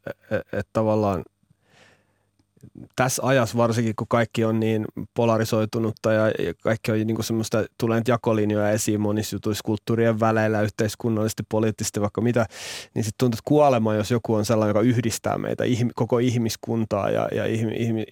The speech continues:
ei pelkästään ihmisluontoa, vaan kun lähdetään menemään takaisin, niin ajatellaan vaikka tää homo naledia, joka ensimmäinen asia, mitä on löydetty arkeologisista kaivauksista, niin on, on niitä hautapaikat ja, ja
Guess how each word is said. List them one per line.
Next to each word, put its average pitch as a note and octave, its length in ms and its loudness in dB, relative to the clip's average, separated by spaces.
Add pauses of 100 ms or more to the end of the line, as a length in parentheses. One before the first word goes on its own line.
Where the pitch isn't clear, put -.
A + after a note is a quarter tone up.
ei A#2 120 2
pelkästään A#2 500 0
ihmisluontoa, A2 720 2
vaan G#2+ 140 0
kun A2 80 0
lähdetään A2+ 300 0
menemään A2+ 220 0
takaisin, A2+ 500 0
niin A2+ 140 -4 (180)
ajatellaan A2 400 0
vaikka A2+ 160 -2
tää A2 220 0 (380)
homo C3 220 2
naledia, B2 540 2
joka G#2+ 300 -2 (460)
ensimmäinen B2 480 2
asia, A#2+ 180 2
mitä A#2+ 220 2
on A#2+ 80 0
löydetty A#2+ 480 0
arkeologisista A2+ 560 0
kaivauksista, A2 460 0
niin A2+ 160 -2 (140)
on, A2+ 260 -2
on A#2+ 140 2
niitä A#2 200 0
hautapaikat A2+ 760 0
ja, - 200 2
ja A#1+ 180 -2